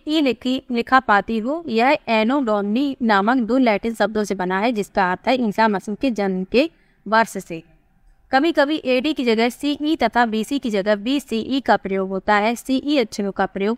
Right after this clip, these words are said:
कॉमन एरा तथा बीसीई का, बीसीई का before common era के लिए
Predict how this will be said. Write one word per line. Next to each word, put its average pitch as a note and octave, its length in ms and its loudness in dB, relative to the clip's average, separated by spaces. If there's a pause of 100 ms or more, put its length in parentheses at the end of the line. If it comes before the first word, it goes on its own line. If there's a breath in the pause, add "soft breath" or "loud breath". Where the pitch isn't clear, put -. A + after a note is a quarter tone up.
(120)
कॉमन B3+ 380 2
एरा G#3+ 340 0 (420)
तथा A3+ 240 2
बीसीई B3 600 -2
का, G3 280 -2 (540)
बीसीई B3+ 440 0
का B3 160 4
before A3+ 400 0
common G3+ 440 -2
era F#3 180 -4
के F#3+ 100 -8
लिए G#3+ 320 0